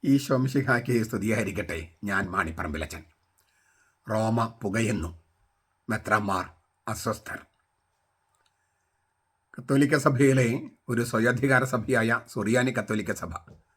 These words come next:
അതായത് നമ്മുടെ സീറോ മലബാർ സഭ, ആ സഭയിലെ പ്രതിസന്ധികൾ കണ്ടും കേട്ടും റോമ വളരെ അസ്വസ്ഥമായിരിക്കുന്നു.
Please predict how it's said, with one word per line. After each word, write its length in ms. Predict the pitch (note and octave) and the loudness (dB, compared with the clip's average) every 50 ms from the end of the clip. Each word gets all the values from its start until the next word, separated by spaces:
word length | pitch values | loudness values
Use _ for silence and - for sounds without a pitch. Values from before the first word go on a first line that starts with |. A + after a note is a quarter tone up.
| _ _ _ - | _ _ _ -6
അതായത് 240 | G#2 G2+ G2+ G2+ G2+ | -4 -2 -2 0 0
നമ്മുടെ 220 | G2+ G#2 A#2 - | 0 0 -2 -2
സീറോ 240 | - G#2 G#2 G#2+ A2+ | -2 -2 -2 0 0
മലബാർ 280 | A2 G#2+ G2+ F#2+ G2+ | 0 0 0 0 -2
സഭ, 220 | - - E2+ E2 C#2+ - - _ _ _ _ _ _ _ _ _ _ _ _ _ _ _ _ _ _ - | -4 -4 -6 -8 -8 -10 -12 _ _ _ _ _ _ _ _ _ _ _ _ _ _ _ _ _ _ 0
ആ 180 | G#2+ A2+ C3+ D3+ | 2 4 4 4
സഭയിലെ 500 | - D#3 C#3 C3 C3 C3 B2+ B2+ - - | 4 4 4 4 4 4 4 2 0 -2
പ്രതിസന്ധികൾ 640 | A#2 G#2+ A#2 B2+ - B2 A2+ B2+ G#2+ A2 G2+ F2 E2 - - | -2 -2 0 0 0 2 2 2 2 0 0 -2 -2 -2 -2
കണ്ടും 280 | G2+ G#2+ G#2+ C3+ B2+ A2+ A#2 | 0 2 4 4 4 4 2
കേട്ടും 380 | A2+ G#2+ - G2 E2 - - - _ - - - _ _ _ _ - G#2+ | 0 -2 -2 -4 -4 -6 -8 -14 _ -20 -20 -20 _ _ _ _ -8 -4
റോമ 440 | G2+ G2+ A2 B2 A#2 G2+ F2+ - - - _ _ _ _ _ _ _ _ - | 0 0 2 2 2 0 0 -4 -8 -12 _ _ _ _ _ _ _ _ -6
വളരെ 440 | G#2 G2 G2 G#2 A2 A2 G#2+ A2 - - _ _ _ _ - | -4 -2 0 0 0 0 -2 -4 -6 -12 _ _ _ _ -10
അസ്വസ്ഥമായിരിക്കുന്നു. 880 | G#2+ - - D3 C3 - - A2+ F#2 E2+ E2+ D#2+ D#2+ - D2+ D2+ D#2+ - | -8 -4 -2 -2 -2 -2 -2 -2 -2 -2 -2 -4 -4 -6 -8 -10 -12 -14